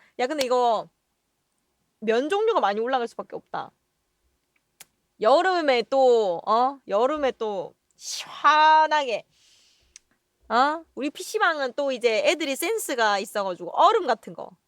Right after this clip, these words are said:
뭔지 알아? 얼음 낭낭하게 싹 넣어가지고 비빔면에. 야, 그러면 진짜 얼마나 맛있는데. 크.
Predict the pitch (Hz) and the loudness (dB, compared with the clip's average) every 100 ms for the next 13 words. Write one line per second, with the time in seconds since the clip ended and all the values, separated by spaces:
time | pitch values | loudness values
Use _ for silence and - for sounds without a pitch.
0 | - 196 214 175 202 269 _ _ _ _ | -14 -10 -4 -4 -6 -14 _ _ _ _
1 | _ _ _ _ _ _ _ _ - _ | _ _ _ _ _ _ _ _ -20 _
2 | _ - 302 285 185 208 214 311 294 247 | _ -2 -2 0 -4 0 2 2 0 -4
3 | - - - - - 220 277 262 233 208 | -2 -4 -4 -8 -4 2 4 4 0 -2
4 | - 214 262 226 196 185 - _ _ _ | -10 -8 -4 -2 -4 -6 -12 _ _ _
5 | - 226 214 208 202 202 202 196 196 196 | -8 -2 2 4 4 2 2 0 0 -2
6 | 190 190 214 214 _ 254 285 269 - - | -4 -6 -10 -16 _ -16 -14 -16 -16 -10
7 | 208 269 349 427 427 226 220 226 226 202 | -8 -6 -4 -2 0 -2 -4 -8 -10 -10
8 | 196 - _ _ _ _ | -12 -16 _ _ _ _